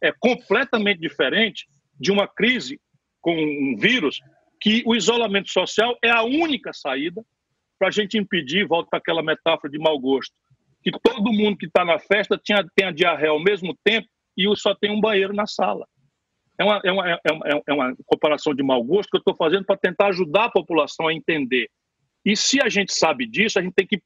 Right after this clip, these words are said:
pagar pra que o povo faça o isolamento social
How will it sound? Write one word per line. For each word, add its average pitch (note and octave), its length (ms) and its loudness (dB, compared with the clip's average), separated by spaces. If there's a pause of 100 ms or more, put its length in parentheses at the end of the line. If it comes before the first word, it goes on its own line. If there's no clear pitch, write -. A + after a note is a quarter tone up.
pagar G#3 560 0 (200)
pra G3+ 120 -2
que A3+ 120 -8
o F#3 140 -8
povo F#3 320 0 (220)
faça D#3+ 280 0
o G3 40 -4
isolamento E3+ 480 -4
social E3 480 0